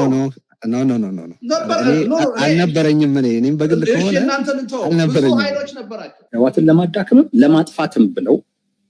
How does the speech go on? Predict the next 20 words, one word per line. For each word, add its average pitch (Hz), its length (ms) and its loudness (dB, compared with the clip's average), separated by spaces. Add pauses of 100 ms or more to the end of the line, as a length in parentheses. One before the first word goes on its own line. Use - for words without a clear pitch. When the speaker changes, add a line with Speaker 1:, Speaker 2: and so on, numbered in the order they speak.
(1120)
Speaker 3:
የሚሰሩ 113 480 0 (640)
የትግራይ 220 360 2
ልሂቃን 233 400 -4 (880)
ቢያንስ 170 220 2
እኔ - 140 -2
አላውቅም። - 400 -10 (920)
በዚህ - 200 -4
ላቅርብ፣ - 360 -14 (260)
ልደቱ - 300 -20 (800)
ያውቃቸው - 420 -2
ሊኖሩ 117 340 4
ይችላል። - 380 -10 (480)
Speaker 2:
ብቸኛ - 240 -2
Speaker 1:
አይደለም፣ 240 140 4
Speaker 2:
አመለካከት 220 320 2
Speaker 1:
እንደ 196 160 0
ብቸኛ 208 320 2
አድርጌ 220 240 0
አይደለም 190 280 0
ያቀረብኩት። 120 500 -6